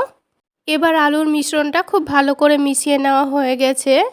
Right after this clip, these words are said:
এবার আমি হাতটা ধুয়ে নেব। তার সাথে আগে থেকে আমি সেদ্ধ করে রাখা দুটো ডিম এখানে কেটে নিয়েছি।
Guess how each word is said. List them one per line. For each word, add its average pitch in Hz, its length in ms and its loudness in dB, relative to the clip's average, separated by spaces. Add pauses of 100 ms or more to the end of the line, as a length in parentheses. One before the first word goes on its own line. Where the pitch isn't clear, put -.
(580)
এবার 320 280 2
আমি 311 240 0
হাতটা 294 460 -2
ধুয়ে 285 340 -2
নেব। 262 220 -2 (920)
তার 294 180 -4
সাথে 339 320 -2 (120)
আগে 320 180 2
থেকে 330 240 -2 (100)
আমি 320 160 0
সেদ্ধ 302 380 -2
করে 311 300 2
রাখা 294 320 2 (140)
দুটো 294 280 0
ডিম 285 340 0
এখানে 294 460 0 (480)
কেটে 285 260 -2
নিয়েছি। 277 480 -2